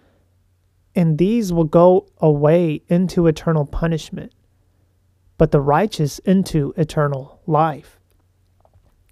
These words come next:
So the idea of Jesus saying all of that is that the least that we do to our brothers and sisters is the least that we are doing to Christ. And the most that we do to our brothers and sisters, we do to Christ.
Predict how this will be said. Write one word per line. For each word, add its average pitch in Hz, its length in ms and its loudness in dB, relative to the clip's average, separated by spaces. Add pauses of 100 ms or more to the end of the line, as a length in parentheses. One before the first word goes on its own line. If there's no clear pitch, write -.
(140)
So 165 380 0
the 156 140 0
idea 175 540 0 (560)
of 151 280 2
Jesus 160 420 0
saying 175 380 -2
all 151 200 2
of 147 120 -2
that 156 320 -2
is 139 160 -4
that 151 200 0
the 143 80 -4
least 160 540 -4
that 175 160 0
we 165 100 0
do 160 300 2
to 165 380 0
our 151 240 0
brothers 165 380 2
and 160 100 -2
sisters 175 600 -2 (560)
is 165 160 2
the 151 120 4
least 160 340 0
that 147 140 2
we 147 100 2
are 143 80 0
doing 139 300 -4
to 156 100 -6
Christ. 147 680 -4 (100)
And 165 140 2
the 147 60 4
most 151 380 0
that 185 100 2
we 170 100 2
do 165 220 2
to 170 120 -6
our 151 80 2
brothers 147 380 0
and 139 100 -6
sisters, 147 580 -10
we 147 120 0
do 160 340 2
to 147 80 0
Christ. - 560 -10